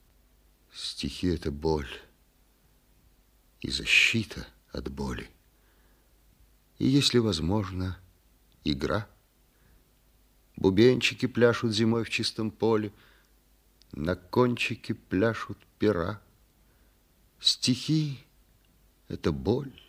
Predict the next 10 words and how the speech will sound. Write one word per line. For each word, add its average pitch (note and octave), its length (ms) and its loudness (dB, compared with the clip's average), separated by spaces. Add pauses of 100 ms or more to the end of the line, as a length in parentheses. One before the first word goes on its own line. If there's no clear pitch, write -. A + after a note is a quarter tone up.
(1000)
и - 100 -6
целительный E2 760 0
пластырь, - 920 -2 (840)
каким F#2 400 2
утешается D#2+ 840 -2
боль, D2 380 -6 (1400)
каким F#2+ 300 2
утешает G2 580 4
мгновенно F#2+ 560 4
лекарство F#2+ 840 2